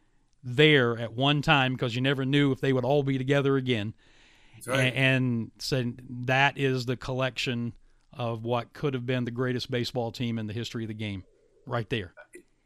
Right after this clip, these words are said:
Speaker 2: I agree with you, and I, I miss it now. We've lost some guys, and, you know, I'm, I'm hoping that we're coming up a couple of years away from our fiftieth anniversary of
Speaker 1: Mm-hmm.
Speaker 2: that group of guys. That, well, I was the baby, Dan, and the, the baby's seventy-two now.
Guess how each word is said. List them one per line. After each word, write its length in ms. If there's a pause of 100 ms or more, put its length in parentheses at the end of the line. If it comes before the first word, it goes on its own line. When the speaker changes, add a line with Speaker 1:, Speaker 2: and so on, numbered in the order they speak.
Speaker 2:
I 180
agree 280
with 280
you, 100
and 80
I, 180 (180)
I 140
miss 320
it 100
now. 240
We've 180
lost 480 (120)
some 220
guys, 500
and, 160 (840)
you 80
know, 140
I'm, 180
I'm 180
hoping 480
that 180
we're 100
coming 320
up 160
a 20
couple 280
of 40
years 140
away 180
from 220
our 180
fiftieth 460
anniversary 680
of 80
Speaker 1:
Mm-hmm. 240
Speaker 2:
that 60
group 280
of 160
guys. 420
That, 160
well, 140
I 80
was 120
the 80
baby, 340
Dan, 320
and 120
the, 180
the 140
baby's 360
seventy-two 560
now. 260